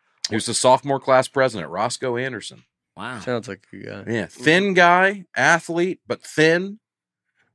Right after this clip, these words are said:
Speaker 1: And he, and he was the thinnest guy in the competition, and he won. And it, just like in, you know, these real eating
Speaker 3: Yeah, yeah.
Speaker 1: competitions, it was the Joey Chestnut looking guy
Speaker 3: Yeah.
Speaker 1: that took the win. I think about him all the
Speaker 2: How
Speaker 1: time.
Speaker 2: many do you eat?
Speaker 1: A lot.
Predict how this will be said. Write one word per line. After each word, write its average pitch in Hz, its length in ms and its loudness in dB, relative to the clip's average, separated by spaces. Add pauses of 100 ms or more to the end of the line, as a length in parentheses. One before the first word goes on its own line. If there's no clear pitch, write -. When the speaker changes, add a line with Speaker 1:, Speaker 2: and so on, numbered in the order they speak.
(260)
Speaker 1:
And 107 180 -2
he, 131 180 -4
and 110 220 -2
he 131 80 -4
was 113 100 -6
the 101 120 -8
thinnest 139 420 -2
guy 113 380 0 (200)
in 135 220 -2
the 120 80 -2
competition, 104 560 -4
and 82 120 -14
he 92 80 -12
won. 92 360 -14 (360)
And 95 120 -6
it, 90 140 -10
just 117 260 -2
like 113 320 -2
in, 101 340 -8
you 107 140 -8
know, 104 100 -4
these 101 160 -8
real 123 300 -2
eating 80 200 -10
Speaker 3:
Yeah, 92 100 -6
yeah. 123 160 0
Speaker 1:
competitions, 101 340 -4
it - 20 -10
was 95 100 -12
the 104 80 -10
Joey 117 260 -4
Chestnut 143 460 -2
looking 82 280 -18
guy 80 200 -20
Speaker 3:
Yeah. 104 260 -8 (500)
Speaker 1:
that 90 140 -10
took - 180 -8
the 104 100 -10
win. 123 320 -12 (160)
I 104 60 -18
think 131 160 -6
about 127 240 0
him 123 80 -6
all 127 100 -4
the 117 80 -10
Speaker 2:
How 110 80 -12
Speaker 1:
time. 139 80 -6
Speaker 2:
many 127 100 -4
do 117 80 -8
you 113 200 -6
eat? - 100 -16 (580)
Speaker 1:
A 87 80 -10
lot. 113 360 -2